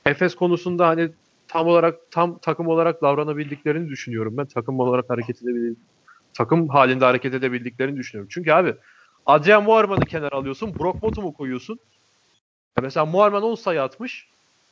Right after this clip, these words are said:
Bottom on altı. Hani mesela Boba diyoruz, sayı,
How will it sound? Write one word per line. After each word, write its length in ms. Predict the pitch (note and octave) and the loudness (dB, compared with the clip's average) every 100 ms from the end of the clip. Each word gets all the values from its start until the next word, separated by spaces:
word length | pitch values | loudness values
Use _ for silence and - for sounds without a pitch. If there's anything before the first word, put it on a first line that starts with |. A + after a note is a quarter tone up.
| _ - | _ 2
Bottom 280 | G#3+ A3 G#3+ | 2 2 -4
on 160 | E3 D3 | -2 -2
altı. 320 | B2 A2 A2 | -2 -4 -8
Hani 340 | B2+ D3+ C3+ - _ _ _ _ _ _ _ C3+ | -6 -4 -6 -10 _ _ _ _ _ _ _ -6
mesela 320 | C3 C#3+ B2+ | -2 -2 -2
Boba 380 | E3+ A3 G#3 D3+ | -2 2 0 0
diyoruz, 240 | C#3 C3 | -6 -8
sayı, 420 | - D#3+ D#3+ D#3 | -4 0 0 -2